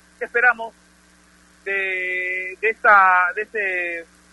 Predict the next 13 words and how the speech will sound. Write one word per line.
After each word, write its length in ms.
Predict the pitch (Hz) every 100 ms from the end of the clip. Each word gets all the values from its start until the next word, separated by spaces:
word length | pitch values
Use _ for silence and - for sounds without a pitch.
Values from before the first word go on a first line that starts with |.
| -
esta 160 | 220 214
semana 420 | 196 214 196 190
futbolística 560 | 185 185 202 214 208
de 60 | 185
nuestro 200 | 175 175
país, 200 | 175 202
de 80 | 190
la 100 | 175
Liga 220 | 190 190
uno, 280 | 202 196 185 1077 - - - -
¿no 60 | -
es 80 | -
cierto? 420 | 185 175 208